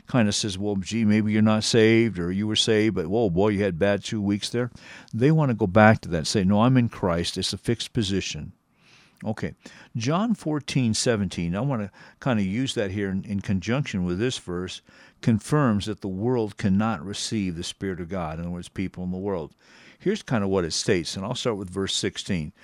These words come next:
Verse sixteen states that Jesus will say or pray to the Father, and He will give believers another helper, that He may abide with you forever.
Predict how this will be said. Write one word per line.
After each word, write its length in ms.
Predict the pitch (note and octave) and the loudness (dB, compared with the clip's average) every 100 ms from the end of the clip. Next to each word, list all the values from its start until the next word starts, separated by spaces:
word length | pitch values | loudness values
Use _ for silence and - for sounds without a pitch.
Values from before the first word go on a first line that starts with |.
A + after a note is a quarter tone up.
| - - _ | -20 -20 _
Verse 180 | C#3 D3+ | -2 0
sixteen 540 | - D3 - C#3 A2+ | 0 -2 -2 2 2
states 380 | G2 - G2+ G2+ | 2 2 2 2
that 180 | - F2+ | -2 -4
Jesus 640 | F2 F#2 B2 C#3 D#3+ D#3+ | -4 0 0 -2 -4 -8
will 160 | A2 A2+ | -8 -8
say 400 | - A2+ F#2+ G2 | -6 -2 -2 -2
or 160 | G2+ F2+ | -4 -6
pray 300 | - G2+ G#2 | -4 -4 -2
to 60 | |
the 100 | B2+ | -6
Father, 500 | - F2+ D#2 D2+ C3 - _ - - - - | -4 -2 -2 -4 -10 -12 _ -20 -20 -14 0
and 100 | G#2 | 2
He 120 | C#3+ | 4
will 120 | F3 | 2
give 280 | D3 C3+ G#2 | 2 0 0
believers 480 | G#2 G#2 B2 G#2 F#2+ | -2 -2 -2 -2 -2
another 320 | F#2 G2+ G#2 | -2 0 0
helper, 520 | G2+ C3 - - - _ _ - _ | 0 -2 -4 -10 -14 _ _ -20 _
that 120 | A#2+ A#2+ | -2 0
He 160 | D3 | 0
may 200 | A#2 A2+ | 0 0
abide 500 | G2+ F2 A2 C3+ C#3+ | -2 -4 -4 -2 -2
with 180 | A2 G2+ | -4 -6
you 80 | A2+ | -8
forever. 680 | - G2+ - B2 E2+ D2 | -6 -6 -4 -4 -6 -10